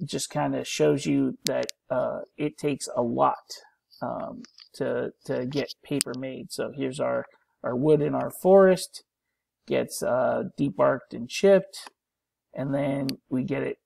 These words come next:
uh, it can get chemically pulped and mechanically pulped. It has to get cleaned and, um, then put in through the whole process for paper making. It's a,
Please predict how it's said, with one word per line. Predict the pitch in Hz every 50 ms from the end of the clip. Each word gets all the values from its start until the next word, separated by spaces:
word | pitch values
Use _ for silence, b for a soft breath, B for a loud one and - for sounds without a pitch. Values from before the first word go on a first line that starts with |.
| _ - - -
uh, | 120 120 117 113 113
it | - 127 120 117
can | - - 135
get | 123 127 - -
chemically | - - 165 165 165 147 - - 165
pulped | 160 - - 165 165 160 160 - -
and | - -
mechanically | - - - - 156 160 160 156 - - 156 147
pulped. | - - 160 156 151 151 147 - - - -
It | 135 127 -
has | 135 139 135 -
to | - 139
get | 131 - - -
cleaned | - - 170 175 175 170 170 170 170 165 165 - _ _ _ _ _ _ _ _ _ _
and, | - 131 139 139 143 143 143 143 139 - - - -
um, | - 127 131 127 113 117 - - - - -
then | - 147 139 135 127 120 -
put | - 147 139 - _
in | 135 139 139 139 - 143 139 143 - - - _ _ _ _ _ _ - -
through | - 147 151 151 147 135
the | 139 117
whole | 135 139 143 143
process | 143 - 135 135 131 - - 143 135 -
for | - - 139 135
paper | - - - 147 143 147
making. | 147 147 147 135 - - - 143 135 - -
It's | - 160 165 165 - - - - -
a, | - 143 139 139 143 139 139 139 135 135 127